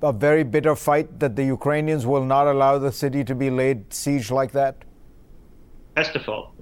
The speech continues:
Speaker 2: they never siege my native city. Kyiv population is about, uh, generally speaking, four million. Half of the population still in Kyiv. Okay, let's count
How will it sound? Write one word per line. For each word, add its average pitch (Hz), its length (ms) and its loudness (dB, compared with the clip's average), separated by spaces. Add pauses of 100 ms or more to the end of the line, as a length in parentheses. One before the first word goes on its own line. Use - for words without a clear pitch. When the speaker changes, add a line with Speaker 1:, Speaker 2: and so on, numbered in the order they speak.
Speaker 2:
they 123 160 -2
never 147 200 2
siege 127 380 -2
my 107 200 2
native 113 360 -4
city. - 380 -12 (500)
Kyiv 156 260 2
population 127 760 2
is 113 220 -2
about, 110 500 0 (200)
uh, 95 220 -4 (200)
generally 107 380 -2
speaking, 101 480 -4 (440)
four 143 220 6
million. 104 320 0 (160)
Half 151 260 2
of 135 140 0
the 123 80 2
population 123 580 0
still 127 360 0
in 107 160 -2
Kyiv. - 300 -6 (120)
Okay, 110 420 0 (420)
let's 151 380 0
count 127 600 0